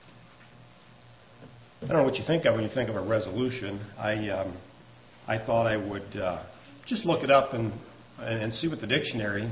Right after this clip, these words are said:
said, and so I looked on my online dictionary there.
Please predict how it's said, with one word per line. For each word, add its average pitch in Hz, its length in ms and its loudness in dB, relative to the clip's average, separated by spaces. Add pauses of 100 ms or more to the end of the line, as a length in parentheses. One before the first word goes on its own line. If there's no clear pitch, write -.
(140)
said, 107 380 -2
and 117 120 -2
so 104 420 -2 (640)
I 113 180 4
looked 117 460 -2
on 110 140 0
my 104 180 0
online 113 540 2
dictionary 117 520 0
there. 110 340 -2